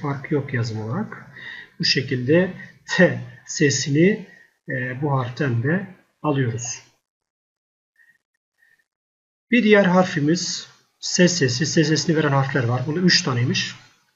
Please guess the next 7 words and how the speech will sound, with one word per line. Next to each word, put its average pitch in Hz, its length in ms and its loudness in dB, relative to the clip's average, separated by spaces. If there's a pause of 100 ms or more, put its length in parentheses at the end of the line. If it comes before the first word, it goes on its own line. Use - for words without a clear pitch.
(680)
Bunlardan 165 380 4
biz 151 160 -2
bunu 160 140 4
gördük. 135 420 4
Sin - 300 0
harfidir 123 420 -2
bu. 175 320 -2